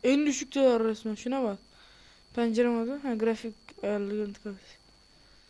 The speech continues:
Dengeler. Geri dön. Tamam. Savaş bölgesi. Enfeksiyon krizi yoksa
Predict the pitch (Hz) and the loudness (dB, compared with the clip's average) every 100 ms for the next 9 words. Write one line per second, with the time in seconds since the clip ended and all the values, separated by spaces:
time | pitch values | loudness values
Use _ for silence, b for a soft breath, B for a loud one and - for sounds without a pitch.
0 | b b _ 220 202 202 202 233 - - | b b _ -10 -8 -8 -10 -12 -16 -20
1 | - - _ _ _ _ - _ _ _ | -20 -20 _ _ _ _ -20 _ _ _
2 | _ b b b b b _ _ _ - | _ b b b b b _ _ _ -20
3 | - - - - 226 220 208 208 220 247 | -20 -20 -20 -8 -4 -2 -4 -6 -8 -12
4 | - - _ _ _ b b b b - | -20 -20 _ _ _ b b b b -10
5 | 226 214 214 220 226 233 220 220 - 220 | -6 -4 -4 -6 -6 -2 -2 -4 -4 -6
6 | 202 202 - 233 254 262 254 262 254 269 | -6 -10 -6 -2 -2 -2 -2 -4 -4 -4
7 | 262 247 226 220 277 269 - 240 254 | 0 0 0 0 0 0 2 2 2